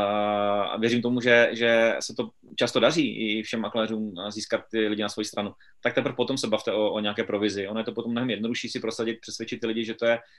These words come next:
správná ta výše provize za tu službu, kterou odvedete. A ne vždy se to podařilo a i mně ne. To není o tom, že přesvědčím deset lidí ze deseti, to tak nefunguje. A ta úspěšnost, věřím tomu, že se mi zvyšuje oproti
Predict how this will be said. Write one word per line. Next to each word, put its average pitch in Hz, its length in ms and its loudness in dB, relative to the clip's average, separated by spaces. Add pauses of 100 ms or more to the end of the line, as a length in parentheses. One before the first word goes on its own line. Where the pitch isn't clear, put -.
(180)
správná 110 600 2 (100)
ta 110 60 4
výše 113 200 0
provize 110 540 4
za 110 160 -2 (120)
tu 117 80 -2
službu, 117 260 0
kterou 113 220 2
odvedete. 107 420 4 (600)
A 101 840 0 (160)
ne 110 220 0
vždy 120 120 2
se 131 60 0
to 135 80 2
podařilo 104 600 2
a 98 160 0
i 117 80 2
mně 98 180 4
ne. 107 200 0 (320)
To 104 60 -6
není 104 260 -2
o - 20 0
tom, 107 120 -4
že 110 140 0 (100)
přesvědčím - 400 -6
deset 104 160 -2
lidí 107 140 0
ze 104 60 2
deseti, 101 320 -4
to - 100 -14
tak 104 140 -6
nefunguje. 98 560 -2 (480)
A 98 540 -4
ta 110 120 -4
úspěšnost, 110 420 -4
věřím 107 240 0
tomu, 110 140 0
že 104 80 -4
se 120 80 -2
mi 120 80 2
zvyšuje 104 540 0
oproti 104 320 -10